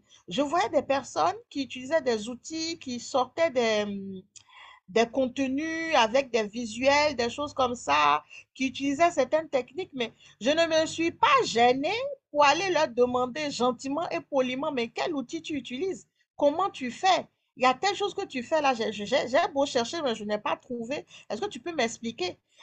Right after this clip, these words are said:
Et ce sont des personnes qui, d'une manière totalement généreuse et bienveillante, ont pris du temps pour me montrer. Donc, c'est grâce à toutes ces personnes-là que je suis devenue celle que je suis aujourd'hui en tant qu'entrepreneur.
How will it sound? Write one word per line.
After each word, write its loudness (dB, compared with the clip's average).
Et 2
ce -4
sont 0
des 2
personnes 0
qui, -4
d'une -6
manière -2
totalement -2
généreuse -2
et -6
bienveillante, -4
ont 4
pris 2
du -4
temps 4
pour 0
me 6
montrer. 4
Donc, 0
c'est 2
grâce 4
à 2
toutes -6
ces -2
personnes-là -4
que -4
je -4
suis -8
devenue -2
celle -6
que -4
je -4
suis -6
aujourd'hui -4
en -4
tant -4
qu'entrepreneur. -4